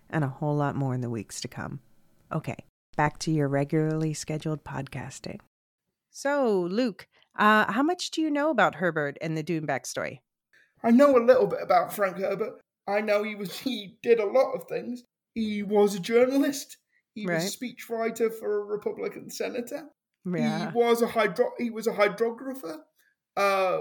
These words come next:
Speaker 2: which makes a big difference to the story. So this was a guy
Speaker 1: Mm-hmm.
Speaker 2: that went into the desert looking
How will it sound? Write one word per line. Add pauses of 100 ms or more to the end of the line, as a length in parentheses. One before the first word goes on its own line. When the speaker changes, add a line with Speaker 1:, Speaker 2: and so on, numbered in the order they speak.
Speaker 2:
which
makes
a
big
difference
to
the
story.
So
this
was
a
guy
Speaker 1:
Mm-hmm. (320)
Speaker 2:
that (140)
went
into
the
desert
looking